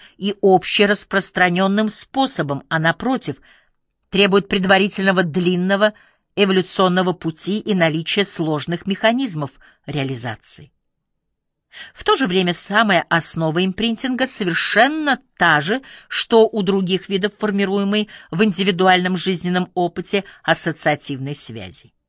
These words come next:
Импринтинг является разновидностью мгновенно образующейся ассоциативной связи, в отличие от рассмотренного в книге далее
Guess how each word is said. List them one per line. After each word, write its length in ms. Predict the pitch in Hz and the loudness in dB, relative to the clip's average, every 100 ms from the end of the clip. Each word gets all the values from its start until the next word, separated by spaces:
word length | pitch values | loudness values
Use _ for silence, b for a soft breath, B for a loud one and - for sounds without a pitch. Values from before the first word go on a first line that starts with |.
| _ _ _ _ _ - | _ _ _ _ _ -10
Импринтинг 840 | 139 127 170 254 339 - 139 - | -8 -6 -2 0 -2 -4 -8 -8
является 600 | 135 131 123 117 - 127 | -8 -6 -8 -8 -8 -6
разновидностью 1000 | 151 151 160 151 185 180 180 - 180 165 b b | -4 -2 -2 -2 -2 -4 -6 -4 -4 -6 b b
мгновенно 920 | 156 180 196 196 190 208 214 196 196 190 | -4 0 2 4 4 4 2 4 2 2
образующейся 1200 | 180 165 170 165 160 302 330 285 - 160 - 143 - | 0 4 4 4 2 0 0 0 -4 -4 -4 -6 -2
ассоциативной 920 | 180 - 185 - 175 170 269 269 262 | -4 -2 -4 0 0 0 -6 -6 -8
связи, 580 | - 160 143 117 113 - b b b b _ | -8 -6 -6 -6 -10 -14 b b b b _
в 120 | 208 233 | 2 2
отличие 480 | 233 233 - 233 | 2 -4 0 2
от 320 | - 202 196 - | 2 0 -2 -2
рассмотренного 1080 | 185 196 190 - - 196 196 - 170 170 165 | 0 0 -2 -4 -2 0 -2 -2 -4 -4 -4
в 80 | - | -8
книге 320 | 175 165 156 | -8 -4 -4
далее 440 | 156 156 147 139 | -2 -2 -2 -6